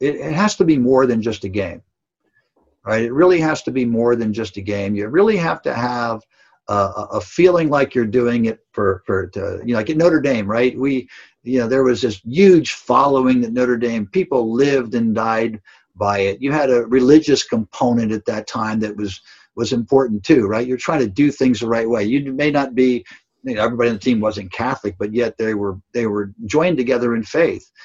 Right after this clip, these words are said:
You know, we had a, a mass, you know, we had traditions that were very, very important. I think that's a very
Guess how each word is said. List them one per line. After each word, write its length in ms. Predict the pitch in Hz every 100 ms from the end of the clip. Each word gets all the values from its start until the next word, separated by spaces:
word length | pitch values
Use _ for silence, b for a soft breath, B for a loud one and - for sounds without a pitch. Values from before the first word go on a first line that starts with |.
| B B
You 80 | 113
know, 120 | 110
we 280 | 113 127 127
had 240 | 120 123
a, 120 | 117 113 104
a 80 | 107
mass, 560 | 120 135 104 - - -
you 120 | 117
know, 60 |
we 120 | 113 127
had 140 | 113
traditions 840 | - 98 147 - 104 98 98 - - b b b _
that 220 | 123 117 120
were 200 | 123 117
very, 360 | 127 156 147
very 220 | 131 131 123
important. 460 | 110 165 165 107
I 60 | 113
think 160 | 127
that's 180 | 127 117
a 60 | 104
very 260 | 117 110